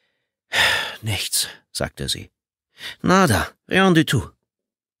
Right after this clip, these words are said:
Eine volle Stunde für die Katz“, sagte sie frustriert. „Die hättest du sinnvoller nutzen können.“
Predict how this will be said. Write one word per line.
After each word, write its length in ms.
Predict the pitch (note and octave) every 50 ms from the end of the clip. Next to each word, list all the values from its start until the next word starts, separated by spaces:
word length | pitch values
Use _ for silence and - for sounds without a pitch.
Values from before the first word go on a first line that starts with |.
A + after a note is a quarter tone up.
| _ _ _
Eine 200 | - G#2+ F#2+ F#2
volle 320 | - - D#3+ E3+ D#3 D3+
Stunde 380 | C3 - - D3 D3 C#3 B2+ A2+
für 160 | - - A2
die 140 | G#2 F#2+ - _
Katz“, 380 | - - G2+ - - - - -
sagte 320 | - - - - - D#2+
sie 100 | C#2+ C#2+
frustriert. 540 | D2 - D2 C#2+ - - - - - A2+ - _ _ _ _ _ _ _ _ _ _ _ _ _ _ _ _ _ _ _ _ -
„Die 60 | -
hättest 240 | G2+ - A2 - -
du 60 | A#2
sinnvoller 420 | F#2 A2 G#2 - - - D2 D2
nutzen 280 | D2 D2+ D2+ - - D2+
können.“ 300 | - - - - -